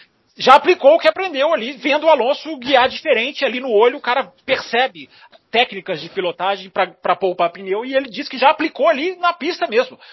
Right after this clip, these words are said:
Eu achei interessante essa declaração do, do Tsunoda. Se é verdade, eu não, não sei, não sei nem por que, não teria por que mentir, mas é interessante ele observar isso, né? Ele falou, "Olha, eu andei atrás do Alonso algumas voltas, observei, depois que eu ultrapassei,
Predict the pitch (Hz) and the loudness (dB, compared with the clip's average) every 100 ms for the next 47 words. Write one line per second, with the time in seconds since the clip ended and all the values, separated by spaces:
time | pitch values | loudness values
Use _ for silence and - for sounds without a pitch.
0 | - _ 170 180 - 254 311 - 240 196 | -20 _ -4 -4 -4 -2 -2 0 -4 -6
1 | 180 165 160 147 139 156 143 135 123 117 | -8 -6 -2 -2 -4 -8 -12 -14 -14 -16
2 | - - _ _ 147 135 - 160 127 294 | -20 -20 _ _ -12 -12 -10 -8 0 2
3 | 330 302 277 339 381 381 370 330 359 - | 2 2 2 2 -2 -12 -14 -18 -16 -6
4 | 220 180 139 156 254 269 - 185 190 190 | -4 -4 -8 -20 -20 -14 -6 -2 -2 -6
5 | 214 220 - 185 _ _ 190 190 180 202 | -10 -14 -10 -10 _ _ -12 -4 -2 -4
6 | - 240 269 277 - 190 - - 339 220 | -8 -12 -10 -10 -12 -14 -16 0 2 4
7 | 240 269 311 - 254 - 175 160 - 165 | 4 2 2 -2 -6 -4 -4 -4 -2 -4
8 | 139 139 123 - 143 165 185 165 135 - | -2 -4 -6 -12 -16 -6 2 2 0 -6
9 | 226 214 214 185 175 180 170 170 160 185 | -2 0 2 4 2 2 0 0 -2 -6
10 | 185 254 214 269 254 190 - 202 185 254 | -4 -2 0 0 0 -2 -2 -2 0 0
11 | 262 294 302 202 180 185 190 240 226 220 | 2 2 2 2 2 2 -4 -4 -6 -6